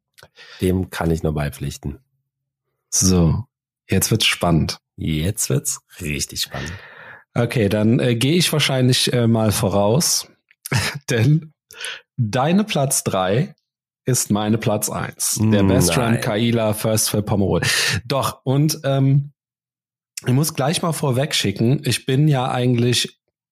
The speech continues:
Speaker 2: und der geneigte Hörer weiß es, kein großer Fan, äh, von,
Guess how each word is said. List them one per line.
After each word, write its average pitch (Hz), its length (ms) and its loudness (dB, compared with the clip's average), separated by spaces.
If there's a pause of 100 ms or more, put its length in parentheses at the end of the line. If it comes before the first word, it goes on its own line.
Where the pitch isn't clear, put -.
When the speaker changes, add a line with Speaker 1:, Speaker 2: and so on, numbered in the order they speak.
(120)
Speaker 2:
und 113 440 0
der 110 100 -2
geneigte 104 400 0
Hörer 104 280 2
weiß 110 240 0
es, - 220 -4
kein 131 480 2
großer 123 420 0
Fan, 120 600 0
äh, 120 160 2
von, 110 600 2